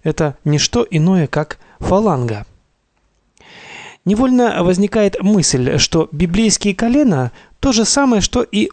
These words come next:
македонские фаланги. Одно и то же слово на двух разных языках, означавшее новый вид войска пехоты, придуманный османами-атаманами в пятнадцатом веке. Это и есть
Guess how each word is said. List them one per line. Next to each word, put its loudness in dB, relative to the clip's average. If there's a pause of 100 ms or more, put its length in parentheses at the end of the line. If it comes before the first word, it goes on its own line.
македонские -2
фаланги. 0 (580)
Одно 0
и 0
то 0
же 0
слово 2
на 0
двух -2
разных 0
языках, -2 (600)
означавшее 0
новый 2
вид -2 (280)
войска 0 (160)
пехоты, -4 (420)
придуманный 0
османами-атаманами 0 (260)
в -6
пятнадцатом -2
веке. -6 (600)
Это -2
и -2
есть -2